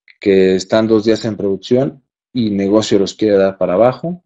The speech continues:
mercadotecnia dice que los clientes de afuera se quejan, es un, es un,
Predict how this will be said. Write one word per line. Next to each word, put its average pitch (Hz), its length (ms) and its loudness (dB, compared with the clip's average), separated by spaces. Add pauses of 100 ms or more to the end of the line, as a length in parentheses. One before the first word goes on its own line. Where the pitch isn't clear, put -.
mercadotecnia 101 760 0
dice 107 260 -2
que - 100 -6
los 92 160 -6
clientes 107 300 -6
de 95 60 -6
afuera 95 240 -8
se - 180 -16
quejan, 143 500 -6 (720)
es - 260 -6
un, 104 800 -4 (920)
es - 180 -20
un, 110 500 -10